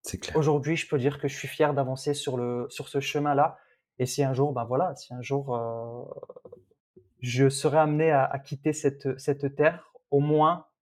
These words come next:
Speaker 2: j'ai commencé à planter des graines autour de moi et j'ai commencé justement à essayer d'aider les gens qui sont autour de moi à, à devenir meilleurs et peut-être dans une, deux, trois générations à permettre, euh, à ce monde de devenir, euh, meilleur jour après jour.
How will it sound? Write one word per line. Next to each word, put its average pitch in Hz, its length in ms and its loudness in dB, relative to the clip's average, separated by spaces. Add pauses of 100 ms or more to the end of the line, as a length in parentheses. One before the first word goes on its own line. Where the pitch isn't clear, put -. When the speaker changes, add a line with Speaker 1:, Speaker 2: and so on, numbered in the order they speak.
Speaker 2:
j'ai 135 240 0
commencé 147 380 -2
à 160 80 2
planter 143 300 0
des 139 80 4
graines 139 260 2
autour 139 220 -4
de 135 80 4
moi 135 360 2 (640)
et 127 440 2
j'ai 123 160 0
commencé 139 460 0
justement 135 400 -2
à 143 40 2
essayer 135 280 -2
d'aider 127 260 2
les 131 120 2
gens 143 180 2
qui - 160 -14
sont 139 120 -10
autour 123 240 -8
de 127 60 -2
moi 135 380 4
à, 123 120 -2
à 131 40 0
devenir 127 340 0
meilleurs 135 400 2
et 120 60 -8
peut-être 143 420 -6 (600)
dans 127 260 2 (520)
une, 143 360 2
deux, 143 220 4
trois 147 220 2
générations 135 580 -2 (420)
à 135 80 4
permettre, 143 500 0
euh, 131 160 -2
à 127 60 -4
ce - 160 -6
monde 135 260 0
de 127 100 -2
devenir, 120 380 -4
euh, 120 180 -4
meilleur 127 360 -2
jour 131 180 -8
après 131 220 -10
jour. 135 160 -10